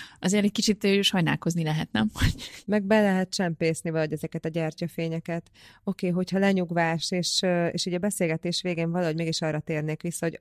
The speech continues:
Speaker 2: valahogy azzal indultunk, hogy, hogy a könyv, akkor nyugalom, és mit ad nekünk, ö, az olvasás, és egy picit úgy vágyakoztunk még egy, egy szűk órája, hogy de jó lenne egy picit több időt olvasni, vagy még, még lehet, hogy nincs is annyi időnk, és, és a líra volt, amit megneveztél.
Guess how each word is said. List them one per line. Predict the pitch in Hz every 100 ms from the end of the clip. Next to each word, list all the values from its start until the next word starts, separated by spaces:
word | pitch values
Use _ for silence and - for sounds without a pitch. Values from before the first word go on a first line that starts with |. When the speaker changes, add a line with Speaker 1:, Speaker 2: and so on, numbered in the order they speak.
| _
Speaker 2:
valahogy | 175 285 233
azzal | 170 165 170
indultunk, | 170 165 175 170
hogy, | - 170 170
hogy | 170 170
a | 165
könyv, | - 170 165
akkor | 160 - - 151 160
nyugalom, | 165 165 180 208 254 269 - - - _
és | 185 -
mit | 214 214
ad | 156
nekünk, | 160 160 - 160 160 -
ö, | 160 160
az | - 165
olvasás, | 160 156 156 160 - 175 220 240
és | 185 -
egy | 185
picit | - 214 180
úgy | 175
vágyakoztunk | 196 190 160 - 160 - 160
még | 160 156
egy, | 165 151 -
egy | 160
szűk | - 185 170 -
órája, | 160 165 165 160
hogy | 170 165 - - -
de | 175 180
jó | 165
lenne | 156 160
egy | 156
picit | - 185 180
több | 185 165
időt | 170 151 160
olvasni, | 165 160 160 - 170
vagy | 165 165
még, | 165
még | 160 175
lehet, | 185 170
hogy | 175
nincs | 175 165
is | 156
annyi | 165 160
időnk, | 160 156 156 160
és, | 160 -
és | - -
a |
líra | 165 170 160 151
volt, | 151 156 -
amit | 160 156
megneveztél. | 165 156 160 165 - - 214